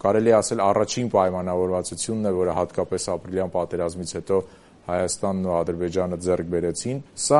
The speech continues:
ի՞նչ է նշանակում ձեր կարծիքով։ Այսինքն, որքան հասկանում ենք, կողմերը արդեն գործնականում սկսել են խաղաղություն կառուցել,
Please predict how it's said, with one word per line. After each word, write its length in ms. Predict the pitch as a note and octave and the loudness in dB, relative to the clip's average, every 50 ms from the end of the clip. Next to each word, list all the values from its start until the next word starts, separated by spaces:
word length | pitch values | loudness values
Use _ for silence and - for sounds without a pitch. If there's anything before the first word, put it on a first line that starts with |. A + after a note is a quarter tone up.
| D#3+ G3+ | 6 4
ի՞նչ 140 | G3+ F#3 - | 2 0 2
է 80 | D#3 A#2+ G2 | 0 0 0
նշանակում 560 | E2+ - - F#2+ F2 F2+ F2+ E2+ - G2 F#2+ | 0 -2 -2 -2 -2 -2 -2 -2 -2 -2 0
ձեր 200 | E2+ F#2 F2+ E2 - | 0 2 0 2 2
կարծիքով։ 480 | F#2 F2+ E2+ - - - - - F#2 F2 F2+ | 0 0 0 -2 -6 -10 -6 -4 -4 -2 -2
Այսինքն, 320 | - - C3 - D3 C3+ A#2+ | -4 -4 -2 -2 0 2 4
որքան 380 | B2 B2 A#2+ - D#3 D#3 D3 C#3 | 2 2 2 2 0 2 4 4
հասկանում 440 | B2+ A2 - - A#2+ A2+ B2 C3+ C#3+ | 4 4 2 0 0 0 0 -2 -4
ենք, 160 | C#3 C3 - - - | -4 -4 -6 0 4
կողմերը 400 | A2 G#2+ G2+ A2 B2 B2+ B2+ A2 | 4 4 4 4 2 4 6 6
արդեն 340 | G2+ G2 - - A#2+ A#2 A2+ G#2 F#2 - - - - G2 | 6 4 2 -2 -4 -4 -4 -6 -6 -10 -12 -8 2 6
գործնականում 680 | G#2 G#2+ A2 G#2+ - - G#2+ G2 - G2 G2+ A2+ B2+ | 8 8 8 6 4 -2 -2 0 0 -2 -2 -2 -2
սկսել 400 | A#2+ - - - - A#2+ A2 A2+ | -4 -6 -6 -2 0 2 4 4
են 140 | A2+ A2+ G#2 - - - - - - - - - | 4 2 0 -4 -8 -20 -20 -20 -20 -20 -20 -10
խաղաղություն 680 | - - A2+ A2 G#2 G#2 G#2+ G#2 G#2 G2 - - C#3 C#3+ | 2 6 8 8 8 8 6 6 4 2 -2 -4 -2 2
կառուցել, 460 | - A#2+ G#2 F#2+ F2+ - - F#2+ E2 | 4 4 4 4 2 -2 -4 -4 -4